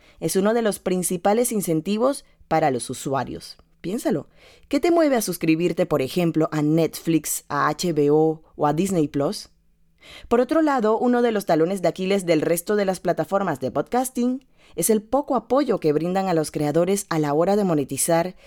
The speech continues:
y de distribuir o recomendar los contenidos. Bajo mi perspectiva, siento que Podimo me brinda la oportunidad de crecer junto a una empresa que abre sus puertas en España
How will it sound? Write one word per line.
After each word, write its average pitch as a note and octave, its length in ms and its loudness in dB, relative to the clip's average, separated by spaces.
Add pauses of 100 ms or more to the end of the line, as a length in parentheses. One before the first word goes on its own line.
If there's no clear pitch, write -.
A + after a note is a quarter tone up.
(160)
y D#3 140 0
de D#3 100 4
distribuir D#3 720 2
o B3 60 2
recomendar D3+ 720 -2
los A3 160 -2
contenidos. C3 800 -4 (1040)
Bajo F3+ 240 0
mi F#3 120 2
perspectiva, F3+ 680 0
siento G#3 240 -2
que G#3+ 120 0
Podimo E3+ 420 2
me E3+ 160 2
brinda A#3+ 360 2
la E3+ 100 2
oportunidad C#3+ 580 0
de E3+ 80 0
crecer D3+ 360 0
junto E3 340 -2
a D3 40 2
una D3+ 180 2
empresa E3+ 480 0
que D#3+ 160 -2
abre D3+ 180 0
sus F3 220 -6
puertas E3+ 380 -2
en D#3+ 100 -2
España F3 560 -4